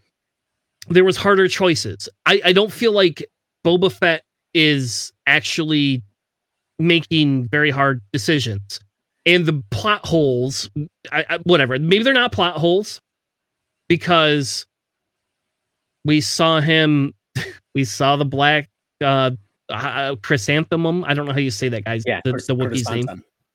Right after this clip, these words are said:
Speaker 1: Chry-,
Speaker 2: Chrysanthemum, yeah.
Speaker 1: chrysanthemum, which I hope we
Speaker 2: Yeah.
Speaker 1: get that as a pilot in fucking X-Wing. Like, I, I love that Wookiee, and, like, I think we need more Wookiee pilots.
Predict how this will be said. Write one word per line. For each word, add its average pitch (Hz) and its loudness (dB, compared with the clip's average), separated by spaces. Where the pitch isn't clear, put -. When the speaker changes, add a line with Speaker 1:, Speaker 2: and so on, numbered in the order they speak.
Speaker 1:
Chry-, - -
Speaker 2:
Chrysanthemum, 147 -2
yeah. - -12
Speaker 1:
chrysanthemum, 147 0
which 170 2
I 147 4
hope 170 0
we 151 2
Speaker 2:
Yeah. 139 -4
Speaker 1:
get 139 0
that 135 0
as 131 -2
a 117 -2
pilot 127 -2
in 127 -2
fucking 127 -4
X-Wing. 156 -2
Like, 123 -2
I, 127 0
I 123 0
love 120 -2
that 131 -4
Wookiee, 165 0
and, 120 -2
like, 113 -4
I 127 -2
think 185 0
we 165 0
need 151 0
more 123 -2
Wookiee 117 -4
pilots. 104 -10